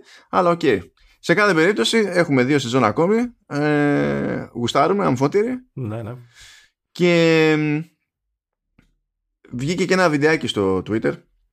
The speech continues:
Speaker 1: Και υπάρχει μόνο στο Twitter, για κάποιο λόγο το βγάλανε, ξέρω εγώ, στο κανάλι του, που έχουν στο YouTube για το Apple T V Plus, όπου παίρνει και καλά ο, ο Rob McElhenney, όπως διάολο λέει αυτό το όνομα,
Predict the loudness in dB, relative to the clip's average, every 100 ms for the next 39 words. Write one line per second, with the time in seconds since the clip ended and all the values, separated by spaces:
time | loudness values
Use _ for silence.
0 | _ _ _ _ _ _ _ _ _ -2
1 | 0 2 2 2 0 -2 0 0 0 2
2 | 2 2 0 2 2 0 -4 -8 -8 -8
3 | -8 -6 -8 -8 -6 -4 -6 -8 -14 -14
4 | -20 _ 0 0 -2 0 0 2 2 2
5 | 0 0 -6 -8 -6 -6 -8 -16 _ _
6 | _ _ _ _ _ _ _ -10 -6 -2
7 | 0 2 2 0 -2 -2 -2 -2 0 2
8 | 2 2 2 0 0 0 0 -2 -4 -2
9 | 2 2 0 -2 -2 0 0 0 0 -2
10 | 0 0 0 -4 -6 -2 2 2 2 0
11 | 0 2 0 0 0 2 0 -4